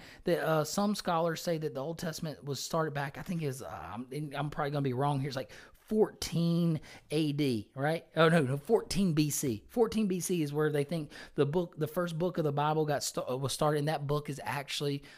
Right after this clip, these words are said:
um, what book is that? Come on, somebody tell me. Uh, it's not Joel. What's the one where all the suffering? What's my man? What's my man that, Job, Job. My son's in here with me.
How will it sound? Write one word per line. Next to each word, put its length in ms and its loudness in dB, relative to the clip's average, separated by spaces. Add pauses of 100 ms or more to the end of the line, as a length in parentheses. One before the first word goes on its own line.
(140)
um, 260 -4
what 180 -2
book 160 -2
is 80 -6
that? 280 -4
Come 140 -2
on, 160 0
somebody 240 -4
tell 200 -4
me. 240 -6 (220)
Uh, 440 -4 (920)
it's 160 -8
not 160 -4
Joel. 260 -2
What's 160 -2
the 60 -4
one 220 0
where 360 0
all 160 2
the 80 -4
suffering? 460 2
What's 160 0
my 80 2
man? 380 0
What's 140 -4
my 100 0
man 380 -2
that, 220 -4 (400)
Job, 560 2
Job. 360 8
My 80 -6
son's 280 -2
in 80 0
here 120 0
with 120 2
me. 100 0